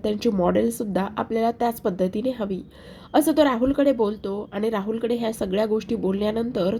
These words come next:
तो मात्र इथे नैनाला ह्या सगळ्या गोष्टी करण्यास भाग पाडत असतो,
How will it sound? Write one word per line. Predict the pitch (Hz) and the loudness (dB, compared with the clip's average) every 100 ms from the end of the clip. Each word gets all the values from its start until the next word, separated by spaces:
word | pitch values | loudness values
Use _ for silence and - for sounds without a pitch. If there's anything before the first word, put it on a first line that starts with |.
| 226 | 0
तो | |
मात्र | 202 196 208 196 202 - | 0 -2 -2 0 0 -2
इथे | 214 233 | 0 0
नैनाला | 214 185 208 185 | 2 0 -2 -2
ह्या | 202 220 | -2 -2
सगळ्या | 233 220 202 | 0 0 -2
गोष्टी | 226 220 220 | -2 -2 -4
करण्यास | 233 202 170 240 220 | -2 -2 -2 -4 -2
भाग | 240 | -4
पाडत | 262 202 180 185 | -2 -2 -2 0
असतो, | 180 - 170 | -2 0 -4